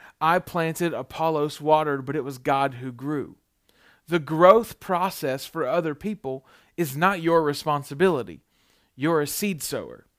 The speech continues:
You're called to plant. You're called to share. And oftentimes in our culture, in our world, we get so fixated and caught up with our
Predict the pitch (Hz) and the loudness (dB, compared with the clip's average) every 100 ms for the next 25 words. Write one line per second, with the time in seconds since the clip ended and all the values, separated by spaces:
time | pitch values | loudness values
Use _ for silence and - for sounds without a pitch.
0 | _ _ _ _ 143 185 - 160 139 147 | _ _ _ _ 0 0 0 -2 -2 -8
1 | - 220 170 113 _ 156 196 196 170 147 | -2 0 0 -4 _ -4 -4 0 -2 -2
2 | - 170 - 233 208 120 117 _ _ _ | -6 -8 -6 -4 -4 -6 -12 _ _ _
3 | _ - 190 190 - 190 240 262 233 202 | _ -6 -6 -6 -4 0 0 0 -8 -8
4 | 165 165 156 - 190 175 147 - 196 202 | -4 -6 -6 -6 -2 -2 -4 -8 -8 -6
5 | - 196 175 160 143 139 214 214 165 147 | -4 -4 -2 -2 -2 0 0 0 -2 -6
6 | - _ _ - 233 220 - - - - | -14 _ _ -4 -2 -2 -6 -10 -10 -4
7 | 214 220 233 - 226 - - 208 185 175 | 0 2 0 -2 -8 -8 -8 -6 -4 -4
8 | 170 - 160 143 - 190 190 175 208 180 | -6 -8 -10 -10 -8 -6 -4 0 0 -2
9 | - - - _ 170 170 - - 165 196 | -6 -20 -20 _ -2 -2 -4 0 4 4
10 | 190 | 2